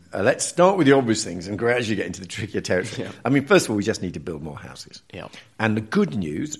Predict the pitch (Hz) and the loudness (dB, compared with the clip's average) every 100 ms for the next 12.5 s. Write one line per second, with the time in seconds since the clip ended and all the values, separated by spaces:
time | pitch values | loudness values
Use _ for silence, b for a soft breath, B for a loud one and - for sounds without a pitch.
0 | - - 80 73 104 95 80 85 92 - | -12 -6 -6 -6 -8 -6 -6 -6 -6 -6
1 | 98 98 - 98 - 113 131 175 - - | -6 -6 -6 -6 -2 0 2 2 -2 -2
2 | 147 127 127 104 87 - 78 - - 87 | -2 -2 -2 -2 -4 -8 -12 -12 -10 -8
3 | 76 - 71 62 - - B B B B | -8 -12 -14 -14 -18 -20 B B B B
4 | B _ - 85 90 - 127 143 151 131 | B _ -6 -2 -2 -2 -4 0 -2 0
5 | 123 113 113 - 69 67 67 - b b | -2 -2 -6 -8 -10 -10 -14 -18 b b
6 | b b 85 92 92 92 85 110 117 107 | b b -4 -2 0 -2 -2 2 4 2
7 | 101 98 - 131 135 - 110 107 98 - | 0 -2 -2 0 0 2 2 2 0 -2
8 | 98 85 - 78 76 78 76 85 80 73 | -2 -4 -8 -8 -8 -12 -8 -6 -6 -8
9 | - 101 104 104 101 101 - 95 98 98 | -6 -2 0 0 -2 -4 -4 -2 0 -2
10 | 101 - 113 107 98 101 95 92 - 92 | -4 -4 -2 -2 -2 -2 -4 -4 -8 -8
11 | 92 95 85 - - 101 98 90 87 90 | -6 -6 -8 -10 -4 -2 0 -2 -4 -6
12 | - 90 76 65 - | -6 -8 -8 -14 -20